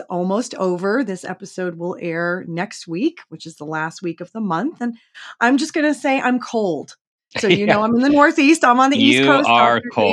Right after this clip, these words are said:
Speaker 1: Dan
Speaker 2: Yes.
Speaker 1: is on the West
Speaker 2: Yes.
Speaker 1: Coast. And, um, as timing would have it, once again,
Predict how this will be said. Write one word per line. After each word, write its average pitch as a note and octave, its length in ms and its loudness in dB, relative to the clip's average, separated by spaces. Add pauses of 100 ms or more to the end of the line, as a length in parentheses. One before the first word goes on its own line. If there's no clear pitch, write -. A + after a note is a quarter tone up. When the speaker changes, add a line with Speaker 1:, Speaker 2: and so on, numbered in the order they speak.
Speaker 1:
Dan A#2 160 -2
Speaker 2:
Yes. A2 880 0
Speaker 1:
is A3+ 200 0
on B3 180 2
the C4+ 80 2
West A3+ 240 4
Speaker 2:
Yes. G3 80 0
Speaker 1:
Coast. A#3 420 -2
And, G3+ 440 -2
um, F#3+ 440 -2
as G3 160 -4
timing G#3 400 -4
would C4 120 -2
have B3+ 260 2
it, C4 120 -2
once G#3 280 -6
again, G#3+ 400 -2